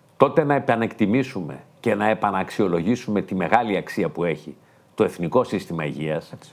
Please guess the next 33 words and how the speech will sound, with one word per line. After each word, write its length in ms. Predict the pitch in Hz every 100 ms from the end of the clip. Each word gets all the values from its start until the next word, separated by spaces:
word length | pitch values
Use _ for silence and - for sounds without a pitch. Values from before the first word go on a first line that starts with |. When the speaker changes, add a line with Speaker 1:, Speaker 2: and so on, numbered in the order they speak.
| _ _ _
Speaker 1:
ο 120 | 104
δημόσιος 580 | 98 98 95 139 - 73
χαρακτήρας, 720 | 82 69 - 85 78 80 - - -
να 140 | 101 101
το 100 | 107
ενισχύσουμε 580 | 98 95 131 127 110
ακόμη 280 | 95 - 120
περισσότερο, 680 | 87 78 - 80 76 85 92 - - - - -
να 140 | 104
επανεκτιμήσουμε 960 | 120 - 113 107 - 95 123 135 127 127
και 160 | 120 113
να 100 | 101
αξιολογήσουμε 760 | 95 - 98 90 131 - 104
εκ 120 | 92 -
νέου 300 | 107 123 120 - - -
τη 100 | 120
μεγάλη 340 | 104 98 135
σημασία 480 | 131 117 101 - 131
που 140 | - 123
έχει, 180 | 120
όπως 260 | 120 107 -
λέτε, 200 | 123 139
το 140 | 131
μικρό 300 | 120 113 139
φαρμακείο, 640 | 131 123 110 110 139 117 71 - - -
το 80 | 113
φαρμακείο 460 | 113 104 95 139
του 100 | 131
χωριού, 500 | 120 98 85 117 - - -
το 100 | 127
φαρμακείο 460 | 120 110 98 151 139
της 140 | 107
γειτονιάς. 640 | 92 90 87 120 95 -